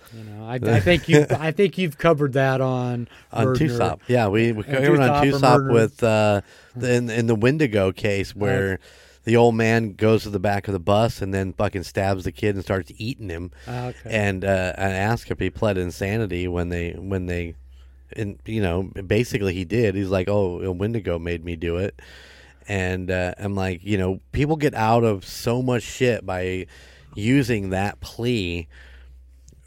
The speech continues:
Speaker 2: for, you know, for doing things that, uh, they, you know that they knew what they were doing.
Speaker 1: Well,
Speaker 2: So.
Speaker 1: yeah. I'm like, "Obviously you're insane." You know, that's my whole
Speaker 2: Obviously.
Speaker 1: thing.
Speaker 2: Yeah.
Speaker 1: <laughs>
Speaker 2: Yeah, yeah. Don't
Speaker 1: You
Speaker 2: take
Speaker 1: took
Speaker 2: my
Speaker 1: a
Speaker 2: thing.
Speaker 1: human life.
Speaker 2: <laughs> This, I'm the one that's insane over here. You can't
Speaker 1: Mm-hmm.
Speaker 2: take my thing. Go
Speaker 1: Yeah,
Speaker 2: make
Speaker 1: no
Speaker 2: up your own
Speaker 1: shit.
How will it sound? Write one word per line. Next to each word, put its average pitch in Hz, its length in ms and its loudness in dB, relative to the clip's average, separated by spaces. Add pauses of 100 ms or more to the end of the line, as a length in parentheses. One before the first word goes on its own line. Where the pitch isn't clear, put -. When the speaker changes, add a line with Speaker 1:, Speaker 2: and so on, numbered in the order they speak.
(140)
Speaker 2:
for, - 200 -10
you 120 220 -6
know, 107 140 2
for 117 140 -2
doing 131 360 4
things 131 360 0
that, 123 280 0
uh, 117 340 0
they, 120 360 -2 (400)
you 135 180 -6
know 175 340 0
that 117 200 -2
they 87 180 -6
knew 85 180 -8
what 80 160 -10
they - 160 -12
were 82 80 -12
doing. 92 360 -10
Speaker 1:
Well, 233 140 -2
Speaker 2:
So. 262 180 -2
Speaker 1:
yeah. 135 120 -6 (520)
I'm 180 80 -6
like, 202 180 -4
"Obviously 220 540 4
you're 156 180 4
insane." 110 580 -2
You 120 140 2
know, 139 140 2
that's 175 240 6
my 202 160 4
whole 190 140 4 (100)
Speaker 2:
Obviously. 143 180 0
Speaker 1:
thing. 107 320 -4
Speaker 2:
Yeah. 123 160 2 (400)
Speaker 1:
<laughs> 131 400 -2
Speaker 2:
Yeah, 127 120 2 (100)
yeah. 104 320 0
Don't 180 180 2
Speaker 1:
You 185 60 6
Speaker 2:
take 226 140 8
Speaker 1:
took 277 80 8
Speaker 2:
my 254 100 8
Speaker 1:
a - 20 10
Speaker 2:
thing. 233 80 8 (120)
Speaker 1:
human 240 260 4
life. 170 520 0
Speaker 2:
<laughs> 147 120 0
This, 170 240 6
I'm 175 420 4
the 202 80 8
one 110 220 6
that's 95 240 -4
insane 90 420 -2
over 85 200 -2
here. 87 200 -4
You 110 160 -6
can't 175 200 0
Speaker 1:
Mm-hmm. 139 40 -2
Speaker 2:
take 120 160 2
my 90 160 -2
thing. 98 220 -4
Go 156 100 2
Speaker 1:
Yeah, 247 80 2
Speaker 2:
make 226 120 4
Speaker 1:
no 233 80 4
Speaker 2:
up - 100 -4
your 147 100 6
own 135 140 4
Speaker 1:
shit. 92 240 0